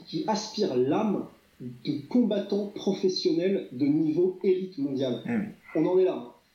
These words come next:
Speaker 1: Il, il en est à faire abandonner mentalement des mecs comme Edson Barboza, des mecs comme Michael Johnson. C'est,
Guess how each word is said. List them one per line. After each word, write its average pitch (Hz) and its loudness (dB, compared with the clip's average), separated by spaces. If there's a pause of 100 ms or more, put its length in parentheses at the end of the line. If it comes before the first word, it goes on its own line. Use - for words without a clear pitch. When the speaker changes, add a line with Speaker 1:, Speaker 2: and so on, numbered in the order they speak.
(320)
Speaker 1:
Il, 180 -8
il 165 0
en 180 2
est 208 2
à 165 0
faire - -2 (100)
abandonner 185 2
mentalement 175 0
des 139 2
mecs 165 0
comme 147 -2
Edson 190 0
Barboza, 151 2
des 151 2
mecs 156 2
comme 139 2
Michael 190 2
Johnson. 156 0 (640)
C'est, - 0